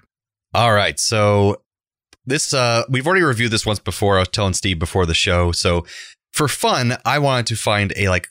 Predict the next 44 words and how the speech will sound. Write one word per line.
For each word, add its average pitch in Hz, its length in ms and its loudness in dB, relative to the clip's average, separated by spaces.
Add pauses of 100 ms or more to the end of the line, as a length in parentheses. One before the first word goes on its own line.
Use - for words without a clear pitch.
fun, 127 580 0 (300)
silly, 120 640 0
uh, 90 260 2
re-, 90 280 -2
like, - 280 -2
summary 107 400 2
of 80 80 -2
this 87 160 -2
film. 80 420 0 (640)
And 90 500 -2 (400)
I'm 120 300 0
not 95 160 2
a 87 60 0
good 87 120 0
enough 82 200 0
writer 85 360 2
and 78 280 -2
I 78 140 -4
don't 87 120 0
have 82 80 0
the 73 80 -6
time 78 280 -4
to 73 80 -6
write 82 180 0
it. 156 80 -2
So 123 100 -4
I 110 60 0
found 190 300 -2
one 101 100 2
online 92 380 0
that 78 60 -6
was 85 120 -6
fantastic. 85 680 -6 (460)
It's 101 160 -4
a 104 60 0
little 139 300 0
not 151 200 0
safe 147 220 -2
for 160 120 -2
work, 98 360 0
as 98 160 -2
a 104 80 -2
heads 113 200 -2
up, 85 240 0